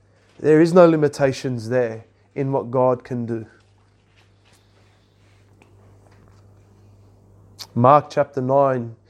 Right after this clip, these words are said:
and this is an account where there's a request made to the Lord to cast out a demon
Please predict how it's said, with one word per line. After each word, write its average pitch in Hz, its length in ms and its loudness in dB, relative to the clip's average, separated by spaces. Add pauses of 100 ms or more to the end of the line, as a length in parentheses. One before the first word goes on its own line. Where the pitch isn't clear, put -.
(460)
and 117 520 -4 (880)
this 143 200 -4
is 165 140 0
an 151 100 0
account 135 680 2
where 131 160 -4
there's 123 200 -2
a 123 80 -4
request 127 540 -4
made 143 300 -2
to 131 80 -8
the 123 100 -4
Lord 131 380 -2
to - 100 -18
cast 143 500 -2
out 131 160 -4
a 117 60 -6
demon 117 540 -4